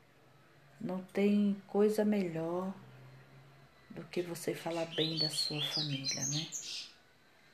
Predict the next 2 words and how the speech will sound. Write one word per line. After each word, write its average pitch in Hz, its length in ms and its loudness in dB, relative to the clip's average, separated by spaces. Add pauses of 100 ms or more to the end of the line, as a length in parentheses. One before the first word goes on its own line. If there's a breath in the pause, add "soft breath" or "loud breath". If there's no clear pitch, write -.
(1600)
Então, 175 640 2 (1600)
família 175 680 4